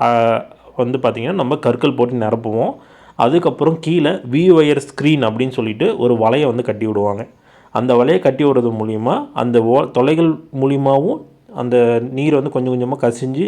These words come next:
நிலத்தடிக்குள்ள போகும். அந்த வலை மூலியமாவும் நீர் வந்து கசிஞ்சு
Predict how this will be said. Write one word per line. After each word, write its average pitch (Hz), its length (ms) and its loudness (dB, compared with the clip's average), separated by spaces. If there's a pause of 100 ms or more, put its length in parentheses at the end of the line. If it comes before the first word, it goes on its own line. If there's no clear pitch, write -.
(120)
நிலத்தடிக்குள்ள 123 580 -2
போகும். 117 460 -4 (320)
அந்த 123 240 2
வலை 120 300 2
மூலியமாவும் 135 760 0
நீர் 131 220 0
வந்து 123 180 0
கசிஞ்சு 120 580 -4